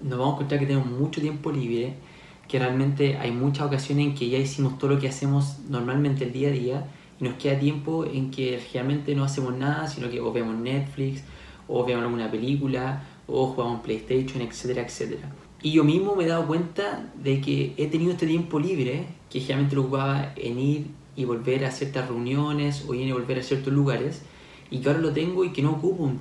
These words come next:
un tiempo en transportarme de un lugar a otro, porque estoy aquí en la casa. Y en ese tiempo me he dedicado a hacer crecer diferentes negocios, a ver la posibilidad de hacer otros negocios, y obviamente de hacer algunos procesos más eficientes de los negocios que ya tengo.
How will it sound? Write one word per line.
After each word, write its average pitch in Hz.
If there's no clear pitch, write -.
un 120
tiempo 117
en 113
transportarme 113
de 113
un 113
lugar -
a -
otro, -
porque -
estoy 139
aquí 131
en 131
la 113
casa. 131
Y 170
en 170
ese 151
tiempo 143
me 135
he 127
dedicado 127
a 113
hacer 131
crecer 123
diferentes 120
negocios, 143
a 113
ver 127
la 123
posibilidad 123
de 123
hacer -
otros 143
negocios, 143
y 175
obviamente 151
de 147
hacer 143
algunos 139
procesos 139
más 135
eficientes 139
de 135
los 123
negocios 123
que 120
ya -
tengo. -